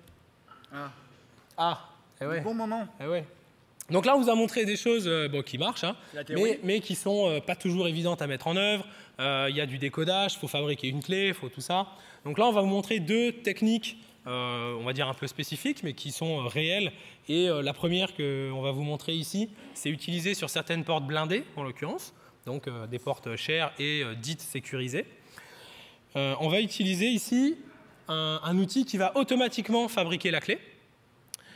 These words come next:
Speaker 2: parce qu'il y a une faille complémentaire. Non seulement on a ici la forme du ventre qui est spécifique d'une gorge à l'autre, comme on le voit bien ici, mais en plus, je n'ai pas de blocage sur la partie basse des gorges.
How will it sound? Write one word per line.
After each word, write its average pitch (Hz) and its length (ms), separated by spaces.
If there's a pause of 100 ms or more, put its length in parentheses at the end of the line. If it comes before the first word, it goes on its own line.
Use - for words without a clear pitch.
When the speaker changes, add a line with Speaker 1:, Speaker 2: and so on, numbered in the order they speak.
(180)
Speaker 2:
parce - 180
qu'il 262 120
y 233 80
a 202 40
une 202 120
faille 240 320
complémentaire. 202 720 (100)
Non 202 160
seulement 226 600 (500)
on 165 100
a 190 60
ici 202 280
la 175 100
forme 208 260
du 185 140
ventre 196 420 (540)
qui - 80
est 147 60
spécifique - 800 (120)
d'une 165 200
gorge 165 260
à 151 60
l'autre, 208 400
comme 143 160
on 143 40
le 135 60
voit 131 120
bien 135 140
ici, 139 280 (1500)
mais 202 160
en 220 140
plus, 269 500 (1700)
je 143 180
n'ai 208 180
pas 254 200
de 247 80
blocage 220 580
sur - 160
la 180 80
partie 214 340
basse 202 220
des 190 120
gorges. 131 360